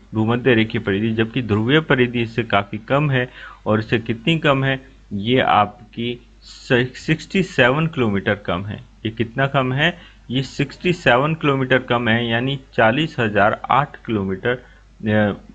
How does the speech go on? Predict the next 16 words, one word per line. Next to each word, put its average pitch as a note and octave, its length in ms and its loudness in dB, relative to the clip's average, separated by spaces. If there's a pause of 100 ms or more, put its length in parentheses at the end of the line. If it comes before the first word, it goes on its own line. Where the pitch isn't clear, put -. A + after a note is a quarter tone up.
(180)
ध्रुवीय G#2 380 2
परिधि G2+ 440 2
आपकी F2+ 320 0
देखने G2+ 360 -4
को C#3+ 160 -4
मिलती F#2+ 380 -4
है, G2+ 180 -10 (280)
है D3 80 -8
ना? G3 140 -4 (320)
ये A2+ 100 4
कितना C3 300 2
कम C#3+ 240 0
है? D#3+ 180 2
ये A#2 80 4
आपका A2 280 2
लगभग G#2 300 -2